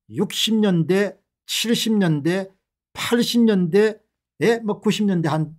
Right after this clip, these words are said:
예, 중반 정도까지 잘한 거죠. 모든 것은 바뀝니다.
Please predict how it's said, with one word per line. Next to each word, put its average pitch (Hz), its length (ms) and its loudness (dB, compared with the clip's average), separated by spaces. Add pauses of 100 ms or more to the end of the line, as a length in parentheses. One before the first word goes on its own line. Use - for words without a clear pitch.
(160)
예, 143 240 -2
중반 156 400 2
정도까지 117 420 -8
잘한 98 380 -14
거죠. 123 240 -20 (1800)
모든 269 680 0
것은 185 300 -8
바뀝니다. 190 640 -12